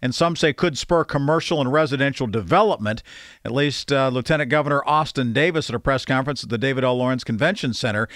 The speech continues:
called the Transformation Legacy Project for Allegheny County and the executive, the county executive, Rich Fitzgerald.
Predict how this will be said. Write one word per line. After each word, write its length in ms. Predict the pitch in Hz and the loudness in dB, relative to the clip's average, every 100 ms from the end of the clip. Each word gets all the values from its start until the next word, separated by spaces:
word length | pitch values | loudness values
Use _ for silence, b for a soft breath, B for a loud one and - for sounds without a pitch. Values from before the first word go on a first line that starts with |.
| B B | B B
called 220 | - 143 127 | 0 0 0
the 60 | |
Transformation 880 | - - 170 220 - 202 208 202 190 | -4 0 0 0 0 2 2 0 -2
Legacy 440 | 170 196 190 - 185 | 2 2 2 -2 -4
Project 560 | - 180 180 170 170 | 2 2 2 0 0
for 80 | 151 | 0
Allegheny 400 | 151 151 147 147 | 0 0 -2 -2
County 380 | - 147 147 139 B B B | 0 0 0 -4 B B B
and 140 | 123 131 | -4 -2
the 80 | |
executive, 640 | 123 104 139 147 147 135 131 | -2 0 0 0 0 0 -2
the 80 | 120 | -4
county 260 | 160 175 143 | 0 2 0
executive, 460 | 95 110 - 120 B B B | 0 -2 0 -2 B B B
Rich 440 | 110 123 135 - - | -4 -2 -2 -6 -8
Fitzgerald. 1200 | - - 120 - - - - 113 90 87 78 80 | -8 -4 -4 -4 -8 -8 -6 -4 -2 -4 -6 -12